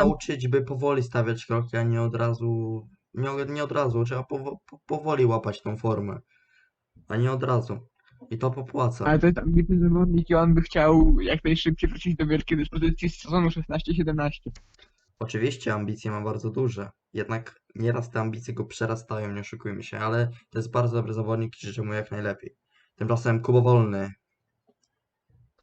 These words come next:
Speaker 1: Kuba Wolny, ajajaj, tak jakby trochę, tak jakby trochę za wcześnie się wybił. I to jest najsłabszy z Polaków. No, zobaczymy, że
Speaker 2: Ale pociągnął ponad dwadzieścia pięć metrów.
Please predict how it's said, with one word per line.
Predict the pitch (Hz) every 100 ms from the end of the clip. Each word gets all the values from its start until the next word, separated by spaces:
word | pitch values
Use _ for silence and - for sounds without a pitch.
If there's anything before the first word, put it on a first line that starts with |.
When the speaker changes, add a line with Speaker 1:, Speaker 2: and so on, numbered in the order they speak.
| _ _ _ _ _ -
Speaker 1:
Kuba | 92 104
Wolny, | 101 101 104 101 101 104 107 107
ajajaj, | - 104 104 104 104 107 113
tak | 107
jakby | 110 110
trochę, | 117 120 123 120
tak | 120 - 123
jakby | 120
trochę | 120 120
za | 120
wcześnie | - 123 123
się | - 123
wybił. | 123 120 127 143 - _ _ _ _ _ _ _ -
I | 120
to |
jest | 127 120 123
najsłabszy | 120 120 120 -
z | 120
Polaków. | - 117 117 117 101 - - _ _ _ - - _ _ _ - - - - _ _ _ _
No, | 104 101
zobaczymy, | 113 110 113 120 110
że | 101
Speaker 2:
Ale | 156 175
pociągnął | 185 - 208 196 190 190 185 180 - _ -
ponad | 165 160 -
dwadzieścia | 156 139 151 165 160
pięć | - 147 165
metrów. | 160 156 160 160